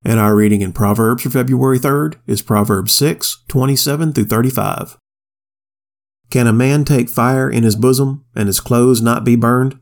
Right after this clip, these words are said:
Can one go upon hot coals, and his feet not be burned? So he that goeth in to his neighbor's wife, whosoever toucheth her, shall not be innocent. Men do not despise a thief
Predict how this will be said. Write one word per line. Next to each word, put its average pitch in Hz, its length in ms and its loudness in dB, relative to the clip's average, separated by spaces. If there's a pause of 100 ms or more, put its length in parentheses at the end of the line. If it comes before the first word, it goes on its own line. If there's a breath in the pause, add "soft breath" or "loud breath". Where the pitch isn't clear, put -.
(340)
Can 113 200 2
one 139 220 2
go 139 160 2
upon 131 320 2
hot 120 260 0
coals, 110 400 2
and 107 140 0
his 110 140 0
feet 160 200 -2
not 104 220 -2
be 101 100 -2
burned? 92 380 -6 (260)
So - 220 0
he 135 160 4
that 139 180 -2
goeth 135 320 2
in 139 240 0
to 135 100 4
his 117 140 4
neighbor's 120 320 2
wife, 117 420 -2 (260)
whosoever 123 500 2
toucheth 131 400 -2
her, 151 340 -2
shall 107 280 -2
not 110 280 0
be 104 160 0
innocent. 120 400 -2 (320)
Men 143 320 2
do 139 140 6
not 135 240 0
despise 127 520 0
a 107 60 0
thief 107 400 -2